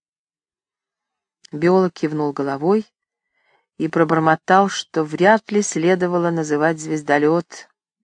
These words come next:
именем погибшей планеты. «Но звезда не погибла, да и планета цела.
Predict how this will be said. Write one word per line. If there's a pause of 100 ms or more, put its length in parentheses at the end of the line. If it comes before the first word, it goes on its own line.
(140)
именем
погибшей
планеты. (2000)
«Но
звезда
не
погибла,
да
и
планета
цела.